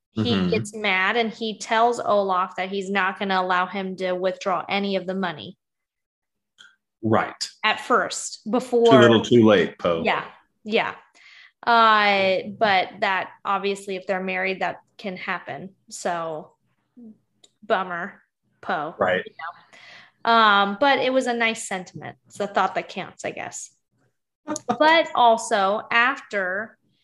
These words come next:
Speaker 1: uh, Violet reveals the technicality,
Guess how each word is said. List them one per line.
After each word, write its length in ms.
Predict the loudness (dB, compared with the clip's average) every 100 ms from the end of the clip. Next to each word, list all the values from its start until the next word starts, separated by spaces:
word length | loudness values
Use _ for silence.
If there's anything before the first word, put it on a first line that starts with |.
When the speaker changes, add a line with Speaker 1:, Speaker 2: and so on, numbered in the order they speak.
| _ _ -4
Speaker 1:
uh, 280 | 2 2 2
Violet 460 | 0 0 0 -2 -2
reveals 540 | -6 -8 -4 -2 -2 -6
the 80 |
technicality, 1200 | -8 -8 -8 -10 -4 0 2 2 -2 -6 -10 -14